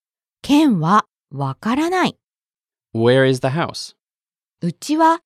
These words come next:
Speaker 1: どこ？
Speaker 2: To combine these two sentences, you have to mark the uchi with ga.
Speaker 1: ケンはうちがどこかわからない。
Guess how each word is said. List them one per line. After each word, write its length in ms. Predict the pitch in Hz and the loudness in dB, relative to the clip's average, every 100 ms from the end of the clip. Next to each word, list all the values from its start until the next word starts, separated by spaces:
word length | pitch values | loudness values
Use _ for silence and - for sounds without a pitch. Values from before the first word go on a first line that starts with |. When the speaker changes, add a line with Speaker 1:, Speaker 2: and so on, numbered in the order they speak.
| _ _ | _ _
Speaker 1:
ど 160 | - 381 | 0 0
こ？ 380 | - 190 247 - _ _ _ _ _ _ _ - | 0 2 2 0 _ _ _ _ _ _ _ -8
Speaker 2:
To 120 | 131 | -6
combine 380 | 131 143 180 190 | -2 0 2 2
these 160 | 180 - | 0 -2
two 160 | 156 | -4
sentences, 520 | 143 139 104 135 127 78 | -2 -4 -4 -6 -8 -8
you 140 | 107 | -6
have 200 | 107 127 | -4 -4
to 80 | - | -2
mark 260 | 110 110 - | -2 -2 -4
the 200 | 101 - _ _ | -10 -10 _ _
uchi 440 | 139 143 170 185 - _ _ | -6 -4 -4 -6 -8 _ _
with 300 | 104 104 - _ _ | -6 -6 -8 _ _
ga. 300 | 110 101 82 _ _ _ _ _ _ - | -4 -4 -4 _ _ _ _ _ _ -4
Speaker 1:
ケ 220 | 320 349 | 0 0
ン 140 | 170 | 0
は 240 | 160 214 - _ _ _ - | 0 -2 -4 _ _ _ -2
う 160 | 185 180 | 0 -2
ち 320 | - 302 254 | -4 -4 0
が 260 | 330 392 - _ _ | 2 2 -2 _ _
ど 160 | 240 262 | 0 0
こ 340 | - 190 - _ _ _ _ | 0 -4 -4 _ _ _ _
か 200 | - 370 _ - | -4 -4 _ -6
わ 180 | 143 | -6
か 200 | - 190 | -4 -2
ら 120 | 202 214 | 0 0
な 180 | 175 | -2
い。 60 | - | -6